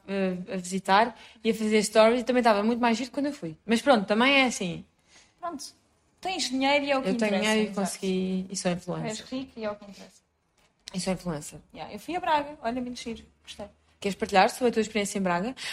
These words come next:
Speaker 1: Ai, tenho uma coisa que queria
Speaker 2: A
Speaker 1: partilhar.
Speaker 2: noite em Braga é muito gira.
Speaker 1: A noite
Speaker 2: Gostei
Speaker 1: em Braga.
Speaker 2: bastante. Há um sítio que é o Bozen,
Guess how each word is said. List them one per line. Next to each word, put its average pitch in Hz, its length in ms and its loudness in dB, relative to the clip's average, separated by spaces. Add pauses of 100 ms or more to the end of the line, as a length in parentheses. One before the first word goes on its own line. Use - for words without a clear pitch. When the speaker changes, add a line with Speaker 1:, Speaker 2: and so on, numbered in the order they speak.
(100)
Speaker 1:
Ai, 370 100 10
tenho 381 180 6
uma 381 120 10
coisa 381 240 8
que 370 60 -2
queria 330 140 4
Speaker 2:
A 262 40 2
Speaker 1:
partilhar. 294 380 6
Speaker 2:
noite 185 220 -2
em 294 200 -2
Braga 254 500 0
é 254 340 -4
muito 254 520 -2
gira. 185 240 -10
Speaker 1:
A 175 40 -10
noite 175 100 -14 (260)
Speaker 2:
Gostei 240 200 -4 (300)
Speaker 1:
em - 40 -8
Braga. 226 140 -2
Speaker 2:
bastante. 208 420 -6
Há 254 120 -6
um 269 80 -6
sítio 285 340 -10
que 254 120 -10
é 226 40 -2
o 220 80 -2
Bozen, 233 560 -8